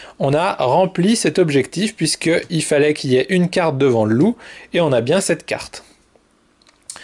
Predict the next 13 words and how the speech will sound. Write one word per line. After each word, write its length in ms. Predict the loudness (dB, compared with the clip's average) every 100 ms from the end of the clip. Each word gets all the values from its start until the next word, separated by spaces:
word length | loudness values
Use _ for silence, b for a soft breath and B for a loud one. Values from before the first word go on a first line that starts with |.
| B B B B B -6
Si 280 | -2 2 2
on 140 | 4
avait 280 | 4 4 2
été 220 | 2 0
comme 200 | 0 -2
ça, 260 | 0 0 0
ça 140 | 0
marchait 300 | -2 0 2
aussi, 300 | 2 0 -4
parce 160 | -4 -2
qu'on 120 | -2
a 100 | 0
bien 240 | 0 -2